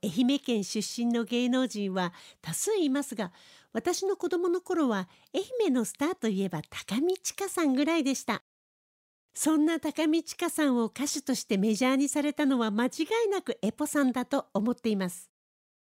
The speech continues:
ヒットした唇ヌードはエポさん提供の作品でしたよね。高見知佳さんを歌手としてスターにしてくださりありがとうございました。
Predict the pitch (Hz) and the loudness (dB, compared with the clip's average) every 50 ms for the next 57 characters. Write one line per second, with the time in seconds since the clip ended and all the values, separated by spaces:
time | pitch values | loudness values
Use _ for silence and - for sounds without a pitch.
0 | _ _ _ _ _ _ - - 359 - - 349 320 - - - 262 220 - _ | _ _ _ _ _ _ -2 -2 -2 0 0 -2 -2 -2 0 -2 -2 -2 -4 _
1 | _ _ - - - - 311 269 320 320 311 330 302 330 330 330 285 262 240 226 | _ _ -16 -8 -4 -2 2 4 4 4 4 4 4 4 4 2 2 2 2 0
2 | 214 202 190 _ _ _ _ - - 302 - 349 - 269 240 208 185 - - 220 | -2 -2 -4 _ _ _ _ -6 -4 -2 -2 -2 0 0 0 0 0 0 0 -2
3 | 233 - - 254 254 254 254 302 277 - - - 196 185 - 185 185 214 208 202 | 0 0 0 0 2 2 2 2 0 -2 -4 -8 -8 -8 -4 0 0 2 2 2
4 | 214 202 - - 190 175 170 170 190 208 226 233 226 - _ _ _ _ _ _ | 0 -2 -4 -2 -2 -2 0 0 0 0 0 0 -2 -4 _ _ _ _ _ _
5 | _ _ _ _ _ _ _ _ _ _ _ _ _ - 220 220 - 277 269 254 | _ _ _ _ _ _ _ _ _ _ _ _ _ -8 -6 -4 0 0 2 2
6 | 277 - - - - 277 269 - 262 233 226 220 208 185 - 226 269 - - 269 | 0 0 -4 -4 -4 -4 -2 0 0 0 0 0 -2 -2 -2 -4 -4 -4 -4 -6
7 | - - 254 240 - - - 226 214 208 196 - - - 226 254 294 311 302 294 | -4 -4 -4 -4 -4 -6 -4 -2 -2 -2 -2 -4 -4 -2 0 0 2 2 2 0
8 | 254 - - 285 262 - 247 269 269 - - 285 269 - - - 220 269 294 392 | 0 -2 -4 -6 -4 -4 -2 -2 -2 0 0 0 0 0 0 0 0 0 0 -2
9 | 403 - 427 392 311 349 339 - 320 320 302 302 320 - - - 302 - - | -2 -2 0 0 0 0 0 0 2 2 2 2 0 -2 -2 -2 -4 -4 -4